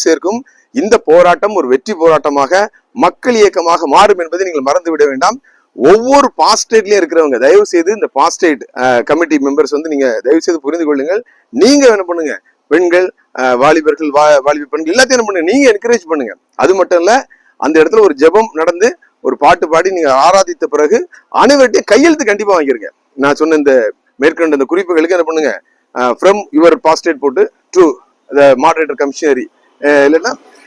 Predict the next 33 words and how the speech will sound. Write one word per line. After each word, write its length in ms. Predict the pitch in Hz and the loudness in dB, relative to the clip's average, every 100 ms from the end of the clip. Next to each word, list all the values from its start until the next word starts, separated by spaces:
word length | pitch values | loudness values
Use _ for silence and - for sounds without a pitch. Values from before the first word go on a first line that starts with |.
| - | -2
ஆஹ், 400 | 143 139 131 123 123 139 | 0 2 2 0 -4 -8
நமது 200 | 139 135 _ _ _ _ _ _ _ - | -10 -10 _ _ _ _ _ _ _ -4
சினாடுன்னு 420 | 175 185 180 151 | 2 2 2 0
போட்டு 180 | 143 214 | 0 2
என்ன 100 | 220 | 0
பண்ணுங்க, 220 | 185 180 139 - _ _ - | -2 0 -2 -4 _ _ -2
ஆஹ், 140 | 151 156 | 0 2
இந்த 120 | 180 175 | 2 2
விஷயத்தை 260 | 196 180 160 | 0 0 2
எழுதி, 200 | 160 143 110 _ - | 2 0 -6 _ -4
ஆஹ், 320 | 131 127 117 110 - 135 | 0 0 0 -2 -4 -2
respected 420 | 151 165 143 139 127 _ 131 | -2 -2 -2 -2 -4 _ -2
moderator 340 | 143 143 139 127 | 0 2 0 -2
அப்படின்னு 240 | - 143 151 | -2 -2 -2
சொல்லிட்டு 240 | 180 196 | -2 0
moderator 260 | 151 151 147 | -2 -2 -4
commissioner 300 | 147 131 147 123 | -6 -6 -8 -6
போட்டு 180 | 127 320 - - - 180 | -8 -8 -12 -18 -10 -2
இந்த 120 | 185 185 | 0 2
மூணு 140 | 240 196 | 4 2
விஷயத்தை 240 | - 202 | 0 -4
என்ன 100 | 180 156 | -4 -2
பண்ணுங்க, 180 | 156 139 | -2 0
எழுதுங்க. 260 | 151 139 113 131 | -2 -4 -6 -8
எங்களுக்கு 260 | 139 156 143 | -6 -4 -4
என்ன 80 | 139 | -6
பண்ணணும், 200 | 131 135 | -4 -4
எலெக்ஷன் 240 | - 139 | -2 -4
நடக்கணும், 320 | 131 131 196 - _ _ _ - | -4 -2 -4 -6 _ _ _ -2
ஆஹ், 100 | 131 | 2
எங்களுக்கு 240 | 147 151 151 | 2 2 0
என்ன 80 | 143 | -2
பண்ணணும், 220 | 139 | -6